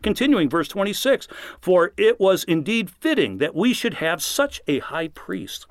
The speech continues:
holy, innocent, unstained, separated from sinners, and exalted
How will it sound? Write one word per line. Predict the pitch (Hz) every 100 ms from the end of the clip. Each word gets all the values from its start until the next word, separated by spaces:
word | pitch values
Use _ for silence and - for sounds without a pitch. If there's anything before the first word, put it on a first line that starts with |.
| - _ _ - -
holy, | - 247 233 127 - - - _ _ _ _ _ _ -
innocent, | 254 269 - - 101 - - - - 240
unstained, | 277 262 - - 123 92 87 - - -
separated | - - 320 320 240 196 151
from | - 139
sinners, | - 147 113 107 -
and | 185
exalted | 156 113 - 202 220 - 135 110